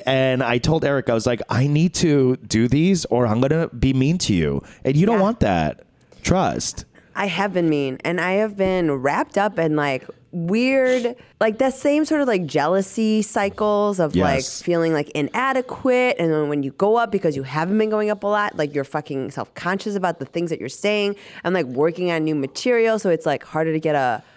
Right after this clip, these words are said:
Speaker 2: footing on it. I just need to literally go out and grind for, like, four or five days.
Speaker 1: Let me ask you this. Are you hitting
Speaker 2: Yeah.
Speaker 1: mics?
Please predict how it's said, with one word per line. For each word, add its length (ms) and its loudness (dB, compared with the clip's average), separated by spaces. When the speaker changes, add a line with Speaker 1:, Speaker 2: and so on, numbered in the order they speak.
Speaker 2:
footing 500 0
on 140 0
it. 240 0
I 120 2
just 240 -2
need 340 0
to 140 0
literally 500 0
go 380 0
out 340 -2
and 160 0
grind 560 -4
for, 180 -2
like, 260 -2
four 320 -2
or 60 -4
five 280 -6
days. 440 -6
Speaker 1:
Let 200 0
me 120 2
ask 160 0
you 80 2
this. 160 2
Are 100 2
you 180 4
hitting 300 4
Speaker 2:
Yeah. 0 -
Speaker 1:
mics? 480 -2